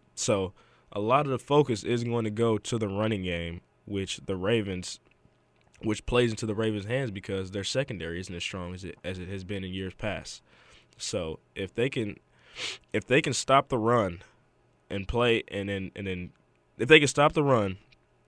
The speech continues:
and play well on offense, obviously, then they'll definitely have a chance. They'll definitely have a chance of stealing this game. I still don't think it's gonna happen. I think the Steelers will come out with a victory, but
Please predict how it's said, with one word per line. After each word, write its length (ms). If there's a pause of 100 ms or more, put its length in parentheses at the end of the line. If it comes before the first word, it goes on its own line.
(180)
and 140
play 180
well 260
on 140
offense, 300
obviously, 580 (260)
then 160
they'll 160
definitely 420
have 160
a 40
chance. 500 (100)
They'll 120
definitely 300
have 100
a 40
chance 320
of 80
stealing 400
this 160
game. 400 (500)
I 120
still 340
don't 180
think 160
it's 100
gonna 180
happen. 460 (360)
I 80
think 220
the 60
Steelers 380
will 180
come 200
out 140
with 120
a 40
victory, 420
but 320